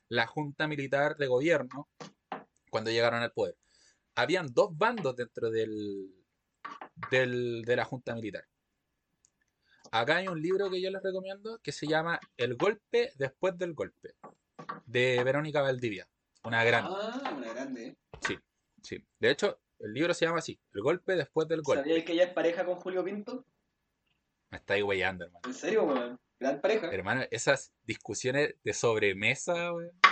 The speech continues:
Speaker 1: Cabezona. Bueno, filo. Eh, el tema es que, eh, el libro se llama así,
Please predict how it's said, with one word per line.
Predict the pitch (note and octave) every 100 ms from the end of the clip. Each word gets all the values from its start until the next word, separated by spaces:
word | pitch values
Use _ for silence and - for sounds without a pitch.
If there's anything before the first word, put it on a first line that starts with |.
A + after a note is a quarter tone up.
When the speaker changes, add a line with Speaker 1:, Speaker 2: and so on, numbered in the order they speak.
| - - _ _ - _ _ _ _ _ _ _ _ _ _ -
Speaker 1:
Cabezona. | G#2 G2+ - B2+ -
Bueno, | - A2 F#2+
filo. | - G2 _ _ _ -
Eh, | A#2 A2+ A#2 A#2 A#2 A2+ A2+ - _ _ - -
el | -
tema | - G3 F#3+
es | F#3+
que, | F3 E3 - _ _ _ _ _ _ _ _ _ _
eh, | B2 A#2 A2+ G#2+ G#2 G2+ G2 - -
el | A#2
libro | F#3
se | F#3+ F#3
llama |
así, | F3 A#2+